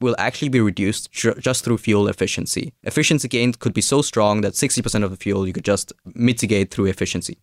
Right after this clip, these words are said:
About forty percent of the pie is then met through a combination of biofuels and hydrogen-based fuels. So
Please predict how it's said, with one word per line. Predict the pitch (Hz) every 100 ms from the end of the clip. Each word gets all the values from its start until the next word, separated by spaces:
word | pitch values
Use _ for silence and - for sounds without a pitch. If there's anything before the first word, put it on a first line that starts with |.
| _ -
About | 170 180
forty | - 262 254
percent | 143 - 117
of | 98
the | 95
pie | - 104 131
is | 311 - 131
then | 131 127 120
met | 113 -
through | 120 117
a | 101
combination | 123 131 113 120 - 165
of | -
biofuels | 101 107 139 180 175 269 -
and | 117 113
hydrogen-based | 113 117 113 104 98 104 - -
fuels. | 95 - -
So | 107